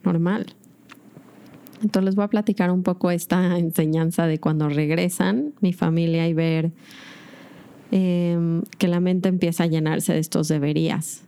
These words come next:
Y creo que esos son lo que más nos hace daño. Entonces vamos a, a empezar con nuestro tema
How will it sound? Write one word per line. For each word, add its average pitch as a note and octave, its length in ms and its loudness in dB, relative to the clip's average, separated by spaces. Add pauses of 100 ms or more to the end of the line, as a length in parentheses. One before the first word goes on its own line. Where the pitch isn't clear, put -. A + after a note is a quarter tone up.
(300)
Y F3+ 120 0
creo E3 280 0
que F3 80 0
esos E3 220 0
son D#3+ 180 0
lo D3+ 80 0
que - 100 -2
más D3 280 -2
nos D#3+ 160 -2
hace E3 200 0
daño. D#3+ 320 -2 (320)
Entonces F#3+ 380 0
vamos G3 340 0
a, D#3+ 400 0 (920)
a G#3 80 2
empezar G3 680 0 (300)
con F3+ 180 2
nuestro F3 320 0
tema F#3 560 0